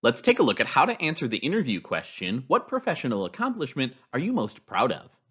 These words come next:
There are three types of interview questions: experience, self-evaluation, and behavior-based.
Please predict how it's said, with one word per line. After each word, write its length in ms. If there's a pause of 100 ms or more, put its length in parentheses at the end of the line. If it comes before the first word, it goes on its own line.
(1500)
There 200
are 60
three 260
types 300
of 100
interview 300
questions: 760
experience, 760
self-evaluation, 1040
and 100
behavior-based. 960